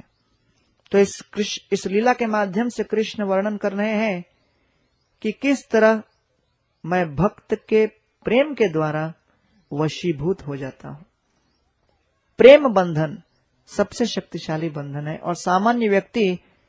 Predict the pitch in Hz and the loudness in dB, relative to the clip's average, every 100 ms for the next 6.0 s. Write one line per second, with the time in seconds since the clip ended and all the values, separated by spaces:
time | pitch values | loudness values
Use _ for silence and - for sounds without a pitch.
0 | _ _ _ _ - 196 220 247 294 233 | _ _ _ _ 2 6 6 6 0 -2
1 | - 247 240 185 202 196 233 254 220 196 | -4 2 2 4 0 2 0 0 -2 0
2 | 185 170 156 147 139 - - _ _ _ | -2 -4 -6 -8 -12 -14 -20 _ _ _
3 | _ _ _ _ _ _ 196 226 226 - | _ _ _ _ _ _ -2 0 0 0
4 | 240 226 240 - 208 226 247 226 - 185 | 0 2 2 2 0 0 0 -2 0 -2
5 | 175 262 269 262 202 190 233 220 202 175 | 0 -2 -4 0 2 2 0 2 2 0